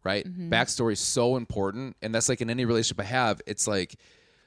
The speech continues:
Speaker 1: even, like, going on, you know, when you're dating people or whatever,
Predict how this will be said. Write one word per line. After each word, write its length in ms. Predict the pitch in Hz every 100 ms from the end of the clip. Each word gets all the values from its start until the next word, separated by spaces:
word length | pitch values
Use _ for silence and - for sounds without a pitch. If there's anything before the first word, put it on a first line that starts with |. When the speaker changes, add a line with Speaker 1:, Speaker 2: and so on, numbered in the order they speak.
| _ _ -
Speaker 1:
even, 220 | 165 175
like, 160 | 147 117
going 220 | 131 131
on, 180 | 120 101
you 100 | 123
know, 200 | 120 104
when 180 | - 131
you're 140 | 127 107
dating 400 | 87 113 131 120
people 240 | 123 120
or 120 | 123
whatever, 360 | 127 135 147